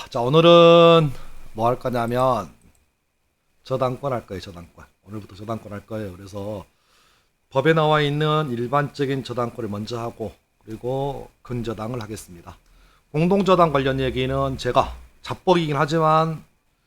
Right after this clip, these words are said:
어, 유튜브 처음 시작할 때, 어, 그때, 어, 자세하게 했던 것 같아요. 더 이상 하지 않습니다. 그래서 저당권 관련 문제는, 어,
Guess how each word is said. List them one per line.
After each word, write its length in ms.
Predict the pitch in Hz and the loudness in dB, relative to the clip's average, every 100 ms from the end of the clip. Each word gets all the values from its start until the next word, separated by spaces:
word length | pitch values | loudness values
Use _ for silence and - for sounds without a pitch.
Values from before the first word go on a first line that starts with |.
| _ _ _ | _ _ _
어, 340 | 92 98 98 107 | -14 -14 -12 -6
유튜브 480 | 151 - 170 139 139 | -6 -2 -2 -2 -4
처음 260 | - 285 285 | -2 2 2
시작할 380 | 214 170 113 - | 2 0 -2 -4
때, 260 | 107 110 107 _ | -6 -6 -10 _
어, 400 | 90 80 78 _ _ _ _ | -20 -18 -20 _ _ _ _
그때, 380 | _ - 95 - _ _ _ _ | _ -16 -16 -16 _ _ _ _
어, 120 | - | -20
자세하게 540 | 80 98 107 110 104 110 | -12 -8 -4 -4 -4 -8
했던 240 | 117 113 | -12 -14
것 100 | 104 | -14
같아요. 300 | 85 - - | -16 -20 -20
더 80 | 110 | -14
이상 180 | 104 107 | -12 -10
하지 140 | - | -12
않습니다. 560 | 85 87 123 117 95 101 | -14 -14 -10 -8 -8 -10
그래서 500 | 90 98 107 104 - _ - - - - | -14 -10 -8 -8 -10 _ -20 -20 -20 -8
저당권 460 | - 165 185 185 170 | 4 6 6 4 2
관련 300 | 160 147 139 | 4 2 0
문제는, 560 | 131 127 135 127 135 156 156 151 151 143 - _ _ - | -2 -2 -2 -2 -2 0 0 0 -4 -8 -14 _ _ -20
어, 380 | 92 92 82 | -18 -16 -18